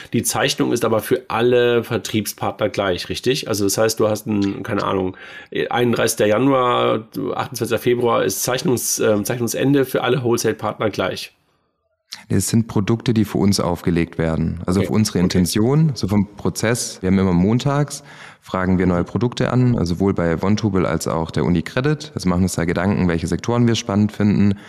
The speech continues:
Speaker 2: schicken unsere Anfrage raus und dann bekommen wir Indikationen. Also wir haben selber auch Pricing-Tools, aber für die finalen Indikationen sprechen wir mit den Emissionspartnern und dann werden die für uns in Zeichnung gegeben.
Speaker 1: Okay. Und kommt jedes Produkt zustande oder sagst du bei bestimmten Sachen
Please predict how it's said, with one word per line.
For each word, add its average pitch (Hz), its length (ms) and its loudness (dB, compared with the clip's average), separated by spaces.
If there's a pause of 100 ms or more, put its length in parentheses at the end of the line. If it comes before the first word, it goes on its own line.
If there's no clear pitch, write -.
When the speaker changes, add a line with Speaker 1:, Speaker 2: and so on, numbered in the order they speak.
(200)
Speaker 2:
schicken 101 260 0
unsere 85 220 0
Anfrage 113 500 0
raus 101 320 0
und - 100 -10
dann 90 140 2
bekommen 95 280 2
wir 92 60 4
Indikationen. 120 840 0
Also 98 120 -2
wir 95 40 2
haben 90 80 4
selber 101 260 2
auch 101 140 -4
Pricing-Tools, 101 720 0
aber - 160 -4
für - 120 -4
die 82 80 0
finalen 85 360 0
Indikationen 90 540 0
sprechen 85 280 -2
wir 87 60 2
mit 85 140 2
den 78 120 0
Emissionspartnern 110 1000 0 (520)
und 92 120 0
dann 92 180 4
werden 95 200 2
die 95 120 2
für - 200 -4
uns 113 440 2
in 87 100 2
Zeichnung 85 420 0
gegeben. 80 540 0 (560)
Speaker 1:
Okay. 101 260 -2 (460)
Und 135 360 0
kommt 170 260 0
jedes 147 260 2
Produkt 135 300 2
zustande 135 520 2
oder 151 180 0
sagst 120 260 -2
du 120 60 2
bei 117 100 4
bestimmten 117 380 0
Sachen 110 480 0